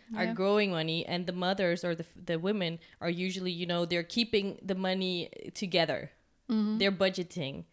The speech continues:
Speaker 2: Mm.
Speaker 1: They're not thinking about, you know, how can I make more of it, but you're thinking about how can I,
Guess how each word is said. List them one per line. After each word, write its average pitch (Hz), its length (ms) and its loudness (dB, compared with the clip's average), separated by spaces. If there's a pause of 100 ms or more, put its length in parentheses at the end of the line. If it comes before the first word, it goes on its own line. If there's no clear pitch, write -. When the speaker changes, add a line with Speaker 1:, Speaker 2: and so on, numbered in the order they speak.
(220)
Speaker 2:
Mm. 220 320 -2 (220)
Speaker 1:
They're 196 140 4
not 208 200 4
thinking 214 360 2
about, 180 340 4
you 190 60 -2
know, 175 220 2
how 190 180 2
can 196 180 -4
I 190 60 0
make 175 280 -4
more 226 280 6
of 175 120 0
it, 175 200 4
but 180 140 -2
you're 190 100 2
thinking 185 340 -2
about 175 240 0
how 190 220 2
can 196 320 -2
I, 175 400 2